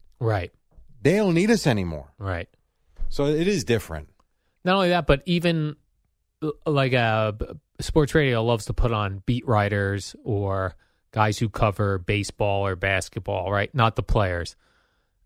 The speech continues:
Speaker 1: And, and, but the same thing with social media. If the Yankees, uh, fire Aaron Boone, and we go, "What does Jon Heyman think of that?" Well, he's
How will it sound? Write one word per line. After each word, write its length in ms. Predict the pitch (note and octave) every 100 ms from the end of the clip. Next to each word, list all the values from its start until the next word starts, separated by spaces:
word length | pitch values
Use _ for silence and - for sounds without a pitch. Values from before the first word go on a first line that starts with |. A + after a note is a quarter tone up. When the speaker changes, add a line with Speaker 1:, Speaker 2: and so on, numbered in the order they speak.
| _
Speaker 1:
And, 240 | B2 A#2+ B2 -
and, 380 | C3 B2 B2 - _ _ _ _ _ _ _ _ _ _
but 200 | C#3+ B2
the 80 | B2+
same 260 | - D3+ B2
thing 240 | E3+ F3+
with 140 | B2+
social 340 | - C#3+ B2+ B2
media. 500 | C3 E3 A#2+ G2+ A2 _ _ -
If 440 | C#3 C3+ - - _ _ _ _ _ _ _ _ _
the 160 | C3 C3
Yankees, 640 | C3 C#3+ E3 D#3+ C#3+ B2+
uh, 80 | C#3+
fire 420 | B2+ - C#3 B2+ B2
Aaron 340 | B2 A#2+ G#2
Boone, 520 | G2+ D#3 A#2 F#2+ G2+ - _ _ _ _ _ _ _
and 120 | A#2+
we 100 | A#2
go, 100 | A2 A2+
"What 160 | C3
does 140 | C3+ G#2+
Jon 240 | B2+ A2+
Heyman 380 | F2+ C3+ D3 A2
think 220 | - F#2
of 80 | F2
that?" 240 | F2+ G2
Well, 140 | - A#2+
he's 440 | C3+ D3 A#2+ -